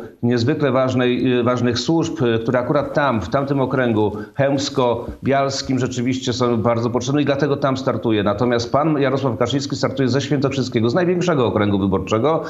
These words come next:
bo tam mamy szansę rozbić bank, to znaczy zdobyć ogromną ilość mandatów,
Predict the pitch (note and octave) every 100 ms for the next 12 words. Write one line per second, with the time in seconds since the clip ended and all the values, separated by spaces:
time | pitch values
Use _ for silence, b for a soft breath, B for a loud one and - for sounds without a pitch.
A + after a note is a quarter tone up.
0 | B A#2 D#3 D#3+ E3 D#3+ D3+ D3+ C#3+ D3+
1 | D3+ D3 D#3 D3+ B B F#3 E3 F3+ F3
2 | F#3+ C3 G2+ - - A2 B2+ C#3+ D3+ B2+
3 | C#3+ C#3+ D#3+ D3+ E3+ E3+ D#3+ D3 D3 C3+
4 | A#2+ G2 C3+ C#3